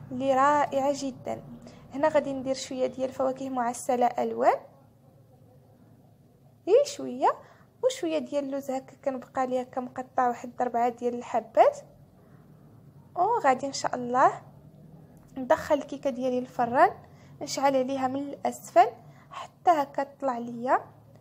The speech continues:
ويضعف هكا تنفخ ليا وتحمر. بالنسبه للحموريه انا كنت ناقصه شويه الحموره وزدت حمرتها شويه على الوجه. بالنسبه اذا شدت لكم الحموره غير الفوق مزيان،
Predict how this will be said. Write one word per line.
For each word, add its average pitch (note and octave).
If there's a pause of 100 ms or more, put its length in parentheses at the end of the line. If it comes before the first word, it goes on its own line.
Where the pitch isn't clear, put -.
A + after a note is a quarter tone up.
(100)
ويضعف C4+ (380)
هكا F4+
تنفخ D#4
ليا C#4
وتحمر. D#4 (960)
بالنسبه D4+
للحموريه D4
انا C#4+
كنت C4+
ناقصه D#4+
شويه C#4+
الحموره C#4
وزدت -
حمرتها C4
شويه B3+
على A#3+
الوجه. A#3+ (500)
بالنسبه D4+
اذا D4
شدت D4
لكم C#4+
الحموره C#4
غير C4
الفوق G#4 (380)
مزيان، C4